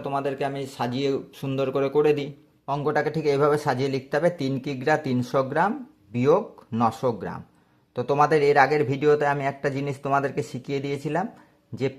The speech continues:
প্লেন বিয়োগ কিভাবে করতে হয়। এখানে দেখো তিন, তারপরে কিগ্রা আছে, তারপরে তিনশো, তারপরে গ্রাম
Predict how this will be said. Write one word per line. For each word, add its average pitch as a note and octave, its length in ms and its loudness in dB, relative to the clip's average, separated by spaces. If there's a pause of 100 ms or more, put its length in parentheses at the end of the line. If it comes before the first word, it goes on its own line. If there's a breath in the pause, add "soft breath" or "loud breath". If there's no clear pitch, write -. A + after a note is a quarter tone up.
প্লেন F#3 360 2 (240)
বিয়োগ D#3+ 260 2 (100)
কিভাবে C#3 320 2
করতে A2 320 -4
হয়। F2+ 160 -8
এখানে D3 280 0
দেখো D3+ 160 2 (120)
তিন, C#3+ 160 -6 (380)
তারপরে C3 340 2
কিগ্রা C3 420 -2 (100)
আছে, D3 180 -4
তারপরে C3+ 420 -2
তিনশো, B2+ 300 -2 (100)
তারপরে A#2+ 260 -2 (100)
গ্রাম F#2+ 200 0